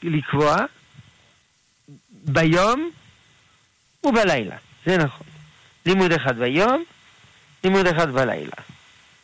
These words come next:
יש הרבה אנשים שכדי לפתור את הבעיה הזאת, מחברים את היום ואת הלילה, כלומר בין השמשות. מתפללים מנחה ביום, אחר כך,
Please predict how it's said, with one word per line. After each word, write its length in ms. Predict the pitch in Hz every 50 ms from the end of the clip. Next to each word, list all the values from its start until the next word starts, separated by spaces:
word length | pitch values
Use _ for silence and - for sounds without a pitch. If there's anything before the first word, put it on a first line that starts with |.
| _ _ _ -
יש 460 | 165 170 160 135 175 208 220 190 160 170
הרבה 260 | 170 170 156 170 160
אנשים 520 | 135 127 127 127 - 175 208 254 330 359 349 - _ _ _ _ _ _ _ _ _ _ _ _ _ _ _ _ _
שכדי 680 | - - - - 175 175 170 165 143 131 160 151 160 170
לפתור 380 | 160 156 131 - - 185 170 143
את 60 | 151
הבעיה 540 | 143 131 120 127 127 120 123 131 135 127 131
הזאת, 360 | 127 120 156 196 208 208 202 - - - - - - - - - - - - - - - - _ _ _ _ _ _ _
מחברים 600 | 160 156 170 175 - 180 185 175 196 220 254 214 175
את 180 | 160 147 -
היום 280 | 165 160 170 196 208 180
ואת 200 | 156 160 147 -
הלילה, 420 | 147 135 123 117 113 123 135 160 214 - - - _ _ - - - - - - - _ _ _
כלומר 340 | _ - 220 247 294 285 208
בין 180 | 175 208 233 226
השמשות. 560 | 240 233 233 233 233 226 196 208 202 190 185 - - - - - - _ _ _ _ _ _ _ _ _ _ _ _ _ _ _ -
מתפללים 560 | 202 196 - - 214 208 202 208 202 196 190
מנחה 340 | 185 180 170 160 135 151 160
ביום, 380 | 139 135 127 123 127 139 180 320 - - - _ _ _ _ _ _ _ _ _ _ _ _ _ _ _ _ _ _ _ _ _ - -
אחר 220 | - 330 185 - -
כך, 340 | 185 180 165 156 147 147 -